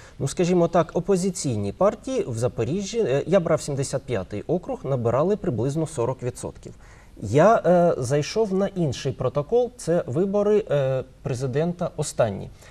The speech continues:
Опозиційні партії вже брали близько шістдесяти семи відсотків. У людей потрошечку змінюється психіка.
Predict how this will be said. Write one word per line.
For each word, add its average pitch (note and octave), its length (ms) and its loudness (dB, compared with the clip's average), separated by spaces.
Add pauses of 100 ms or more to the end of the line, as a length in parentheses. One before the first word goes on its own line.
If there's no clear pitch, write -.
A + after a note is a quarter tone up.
(200)
Опозиційні A2+ 760 -4
партії G3 500 -2
вже A2 280 -4
брали C#3+ 360 0
близько C#3 420 -4
шістдесяти D3 760 -6
семи A#2 400 -4 (100)
відсотків. A#2 560 -8 (400)
У A#2+ 120 0
людей B2 320 0
потрошечку F3 720 -2
змінюється D3 840 -2
психіка. - 500 -10